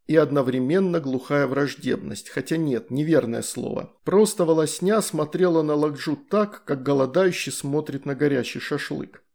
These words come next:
"Это какой-то психологический террор", сказала Лакджа уже через пару дней. "Я не могу, она всё время за мной ходит". "Я предупреждал", пожал плечами Майна.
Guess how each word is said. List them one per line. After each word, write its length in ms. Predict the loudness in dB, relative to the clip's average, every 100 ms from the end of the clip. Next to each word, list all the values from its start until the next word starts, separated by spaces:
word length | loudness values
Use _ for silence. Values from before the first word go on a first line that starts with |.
| _ _ _ _ _
"Это 220 | -4 0
какой-то 400 | 0 -2 -2 -2
психологический 800 | -4 -4 -2 -2 -2 -8 -8 -8
террор", 680 | -2 0 0 2 0 0 -6 _
сказала 420 | -8 0 2 2 2
Лакджа 600 | 2 0 -2 0 0 -2 -14
уже 240 | -8 -4 -2
через 280 | -2 -4 -2
пару 260 | 0 0
дней. 380 | -2 -6 -8 _ -2
"Я 160 | 2
не 100 | 4
могу, 400 | 4 2 0 -2 -4
она 180 | -2 -2
всё 180 | -2 -2
время 260 | 0 2
за 140 | 2 2
мной 180 | 2 0
ходит". 560 | -2 2 2 0 -12 _ _ _ _ _ -8
"Я 220 | 0 0
предупреждал", 1000 | 0 -4 -2 -2 -2 0 0 0 -4 _ _ _ _
пожал 320 | -2 2 0 0
плечами 420 | -6 -2 -2 -2
Майна. 460 | -2 -4 -6 -10